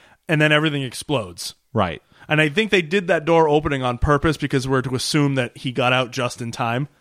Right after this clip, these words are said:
Speaker 1: <sighs> I don't know. Maybe.
Speaker 2: Because I hate this because then Pete
Speaker 1: He's
Speaker 2: says,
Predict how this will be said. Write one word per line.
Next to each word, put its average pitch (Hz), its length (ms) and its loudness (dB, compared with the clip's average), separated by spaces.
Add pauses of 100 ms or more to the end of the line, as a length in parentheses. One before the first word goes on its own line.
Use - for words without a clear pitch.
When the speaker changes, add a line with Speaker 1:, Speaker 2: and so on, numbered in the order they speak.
(1120)
Speaker 1:
<sighs> - 200 -8 (1600)
I 131 120 0
don't 120 100 -4
know. 104 320 -6
Maybe. 143 220 2 (140)
Speaker 2:
Because - 40 -18 (100)
I 196 200 2
hate 185 360 0
this 120 220 0
because 143 320 -4
then 160 200 -2
Pete 185 440 -2 (1600)
Speaker 1:
He's 156 180 2
Speaker 2:
says, 139 60 2